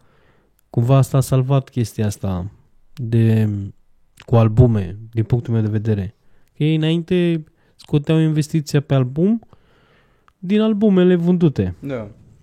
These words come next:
Speaker 1: E, acum poți să scoți investiția și prin streaming.
Speaker 2: Mhm, mhm.
Speaker 1: Dacă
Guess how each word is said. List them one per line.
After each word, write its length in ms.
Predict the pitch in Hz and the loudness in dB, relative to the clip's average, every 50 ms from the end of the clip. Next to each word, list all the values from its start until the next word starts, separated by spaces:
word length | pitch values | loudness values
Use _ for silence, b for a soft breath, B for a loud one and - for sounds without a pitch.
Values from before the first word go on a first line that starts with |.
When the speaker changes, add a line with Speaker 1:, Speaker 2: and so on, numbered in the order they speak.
| _ _ _ _ _ _ _ | _ _ _ _ _ _ _
Speaker 1:
E, 160 | 180 185 196 | -4 -2 0
acum 340 | 180 165 - - 233 233 220 | 0 0 0 0 -2 -2 0
poți 200 | - 240 240 214 | 0 0 -2 0
să 80 | - 220 | -2 -6
scoți 380 | 202 - - 233 220 - - | -6 -2 -2 -2 -2 -2 -2
investiția 720 | 226 220 208 208 214 - - - 233 226 214 - 240 240 233 | -2 -2 0 -2 -2 -2 -2 -4 -4 -4 -2 0 0 2 2
și 220 | 214 - - 233 | 0 -2 -4 -6
prin 240 | 214 - 233 220 214 | -4 -2 -2 0 0
streaming. 600 | 196 - - 233 220 180 135 113 98 90 90 - - _ _ _ _ _ _ _ - | -2 -2 -4 -2 -2 0 0 -2 -4 -6 -10 -14 -18 _ _ _ _ _ _ _ -20
Speaker 2:
Mhm, 280 | - 127 117 127 117 113 _ | -20 -18 -16 -16 -16 -18 _
mhm. 280 | - 113 - 123 113 110 _ _ - - - - | -20 -16 -16 -16 -16 -18 _ _ -20 -20 -16 -10
Speaker 1:
Dacă 320 | - 147 139 - - 139 | -8 -8 -6 -6 -6 -8